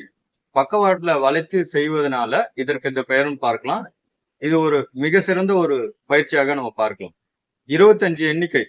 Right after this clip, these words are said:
நம்ம இரண்டு சுற்றுகள் செய்யலாம். இப்போ அடுத்த பதிவு பார்க்கலாம்.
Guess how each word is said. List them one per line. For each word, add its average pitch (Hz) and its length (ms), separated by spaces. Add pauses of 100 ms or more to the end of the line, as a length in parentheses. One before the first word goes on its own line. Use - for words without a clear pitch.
நம்ம 135 260 (200)
இரண்டு 160 300
சுற்றுகள் 165 460
செய்யலாம். 151 380
இப்போ 147 260 (240)
அடுத்த 147 300
பதிவு 135 280
பார்க்கலாம். 123 420